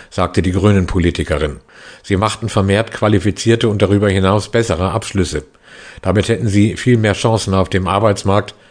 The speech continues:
und für die eigenständige Gestaltung ihrer Zukunft, so Hamburg. Sie erinnerte daran, dass die schrittweise Abschaffung der Förderschule Lernen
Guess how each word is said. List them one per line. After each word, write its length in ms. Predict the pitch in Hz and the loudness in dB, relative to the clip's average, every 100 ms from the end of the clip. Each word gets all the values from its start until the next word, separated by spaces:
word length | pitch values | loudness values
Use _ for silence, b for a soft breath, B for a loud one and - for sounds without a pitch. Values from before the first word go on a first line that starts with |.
| b | b
und 140 | 117 | -4
für 100 | 123 | 0
die 160 | 107 107 | 0 0
eigenständige 680 | 107 120 - 113 101 92 | -2 -2 0 0 0 -2
Gestaltung 540 | 87 - 101 95 92 92 | -2 -2 0 0 0 -2
ihrer 260 | 85 92 | 0 -2
Zukunft, 580 | - 123 - 76 - - | 0 0 0 -4 -6 -16
so 200 | - 90 | -4 0
Hamburg. 420 | 90 87 67 - - _ B B B B | 0 0 -2 -6 -20 _ B B B B
Sie 140 | B 101 | B -2
erinnerte 400 | 101 123 117 107 | 0 0 0 2
daran, 460 | 107 98 117 - | 2 2 0 -4
dass 180 | 92 104 | -2 -2
die 140 | - 98 | 0 0
schrittweise 540 | 117 120 123 117 104 | 0 0 0 2 2
Abschaffung 500 | 110 - 120 - 117 | 0 0 -2 0 0
der 100 | 101 | 0
Förderschule 580 | - 107 107 - 107 101 | 0 2 2 2 0 2
Lernen 400 | 95 90 104 107 | 2 2 0 -2